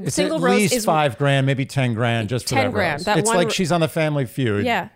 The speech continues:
Speaker 1: It's like, "You won the Family Feud," but instead of the feud, the ten thousand, it's a rose. It's the same thing.
Speaker 2: Yeah. No, I th-, I think you're about right. I think about ten thousand dollars, that single rose means you're gonna last for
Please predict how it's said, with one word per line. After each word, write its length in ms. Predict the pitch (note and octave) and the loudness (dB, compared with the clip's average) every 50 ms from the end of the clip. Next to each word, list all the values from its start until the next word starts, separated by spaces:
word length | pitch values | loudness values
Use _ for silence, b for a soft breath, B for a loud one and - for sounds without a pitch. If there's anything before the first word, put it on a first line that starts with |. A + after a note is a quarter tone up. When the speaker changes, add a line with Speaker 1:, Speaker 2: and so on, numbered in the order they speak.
| _ - | _ -6
Speaker 1:
It's 120 | C#3+ - | -2 0
like, 160 | E3 D3 C3 | 0 0 2
"You 280 | B2 F3 A#3 C4 C4+ C4 | 0 0 0 0 0 0
won 320 | B3 C4 C4+ C4+ A#3 G3 | 0 2 2 2 2 2
the 100 | G3 G3 | 2 2
Family 400 | - - G#3+ G#3+ G#3+ G#3 G#3 G3+ | 2 2 2 2 2 0 0 -2
Feud," 260 | D#3+ - A3+ G3+ D#3 A#2+ | -2 0 0 2 2 2
but 80 | C3+ | 0
instead 280 | C#3 C3+ - - F3+ E3 | -2 -2 -2 0 0 2
of 80 | D#3+ D3 | 2 2
the 80 | D#3 C3 | 0 -2
feud, 600 | - - G3 F3+ D#3 B2+ A#2+ A#2+ A#2 A2 A#2+ A#2+ | -2 -2 -2 0 2 2 2 0 -2 -4 -6 -8
the 80 | - B2+ | -8 -6
ten 260 | - - C3+ B2+ A#2 | -4 -4 -4 -2 -2
thousand, 320 | C#3+ C#3 B2+ B2 A#2 A#2+ | -2 0 0 0 -2 -4
it's 120 | A2+ F2 G#2+ | -4 -6 -6
a 60 | G#2 | -6
rose. 420 | G2+ G#2 G#2 G2+ F#2+ G2 F#2+ F#2+ | -4 -2 -2 -2 -4 -6 -8 -12
It's 100 | G2 - | -16 -16
the 80 | - B2 | -14 -14
same 260 | - - G#2+ - - | -12 -10 -10 -10 -12
thing. 280 | A#2 - - - - D3 | -14 -18 -18 -16 -12 -6
Speaker 2:
Yeah. 360 | C4 D4+ C#4 A#3 E3 G3 G#3+ C4 | -2 0 0 0 -2 -4 -6 -6
No, 160 | D#4+ F4+ G4+ | -4 -2 -2
I 120 | G#4 F#4 G4 | -2 -2 -4
th-, 220 | - - - D4 | -6 -8 -8 -6
I 60 | F4+ | -6
think 220 | F#4 - G#4 G4+ - | -4 -4 -6 -4 -2
you're 100 | F#4+ G4 | -2 0
about 240 | B3+ C4+ C4 - | 0 0 0 0
right. 240 | G#3+ G3 E3+ - - | 0 0 0 0 -2
I 60 | B3 | -2
think 160 | C#4+ D4 C4+ C#4 | -2 -4 -4 -2
about 240 | A#3 A#3 A3 A3+ | -2 -2 -2 -2
ten 280 | - - D4+ D4+ E4 F4 | -4 -4 -2 -2 -2 -2
thousand 320 | E4 D#4+ C#4 C4+ C4+ B3 A#3 | -2 -2 -2 -2 -2 -4 -4
dollars, 340 | G#3+ G3 F#3+ G3 G3 G3+ F#3+ | -2 0 0 0 -2 -2 -2
that 260 | F#3+ G#3 A#3+ - - | -2 -2 -2 -4 -6
single 440 | - - - C#4 D4 D4 D4 C4+ A3+ | -6 -4 -4 -4 -2 -2 -2 -2 0
rose 360 | G3+ F#3 F3 E3 E3 F3 - | 0 -2 -2 -2 -4 -6 -6
means 220 | F#3+ F3+ F3+ F#3 | -6 -6 -6 -6
you're 100 | F#3 F3+ | -6 -6
gonna 180 | G3 F3+ F3 E3+ | -6 -6 -4 -4
last 500 | E3+ F3+ F3 F3 E3+ E3+ - - - - | -2 -2 -2 -2 -2 -4 -6 -8 -10 -10
for 460 | - - F#3+ F3+ E3+ E3+ E3+ - - | -8 -6 -4 -2 -2 -4 -4 -6 -10